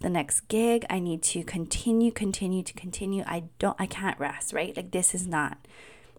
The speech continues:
I'm successful, but I need, I can, I can be more successful. I know this so well. Here's what happens. We start,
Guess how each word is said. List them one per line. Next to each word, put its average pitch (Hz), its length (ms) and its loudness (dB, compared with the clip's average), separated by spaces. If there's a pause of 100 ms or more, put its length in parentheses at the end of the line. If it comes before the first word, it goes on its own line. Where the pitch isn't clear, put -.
(100)
I'm 190 120 0
successful, 170 880 2
but 165 200 0
I 160 60 -2
need, 165 300 -6
I 175 120 0
can, - 240 -6
I 180 140 12
can 196 180 2
be 156 140 -2
more 156 640 2
successful. - 800 -4 (920)
I 170 80 0
know 143 240 4
this - 420 2 (460)
so - 380 0
well. - 320 2 (1200)
Here's 240 240 4
what 214 100 2
happens. - 680 -4 (500)
We 202 140 2
start, 190 720 2